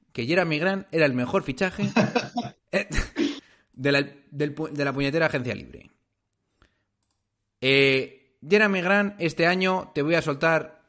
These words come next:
la, las estadísticas para que veas de qué estamos hablando.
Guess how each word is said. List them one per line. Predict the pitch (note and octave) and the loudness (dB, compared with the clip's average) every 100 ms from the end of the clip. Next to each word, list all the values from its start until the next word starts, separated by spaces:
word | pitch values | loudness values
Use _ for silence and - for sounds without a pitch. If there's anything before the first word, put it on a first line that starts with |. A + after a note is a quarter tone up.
| _ | _
la, | C3+ C3+ C#3 C3 B2+ B2+ B2 A#2+ G#2 - | -6 -2 0 0 -2 -6 -8 -8 -12 -8
las | C#3 C3 B2 A#2+ | -2 2 2 0
estadísticas | B2 - C#3+ F3 F3 F3+ F3 | -2 -2 -2 -2 -4 -2 -2
para | - B2 | -2 -2
que | B2 | -2
veas | C#3+ D3+ | 0 0
de | B2+ | -2
qué | B2+ | -6
estamos | B2 A2 | -6 -8
hablando. | G#2 D#2 - - | -8 -10 -16 -20